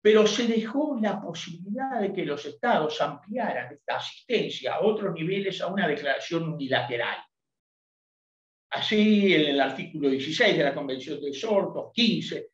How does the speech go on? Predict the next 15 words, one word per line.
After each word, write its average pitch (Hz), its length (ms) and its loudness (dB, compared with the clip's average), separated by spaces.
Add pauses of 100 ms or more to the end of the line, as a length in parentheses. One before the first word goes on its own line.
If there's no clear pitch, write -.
(220)
de 160 140 2
la 147 180 6
de 139 100 4
recepción 143 480 -4
de 131 120 -2
pruebas, 110 320 -8
que 156 200 -4 (440)
pocos 151 440 -2
estados 123 540 -2
han 120 160 -8
realizado. - 600 -8 (920)
Entonces, - 960 -2 (640)
conscientes 208 1000 4
los - 180 -10
tratadistas 175 960 -2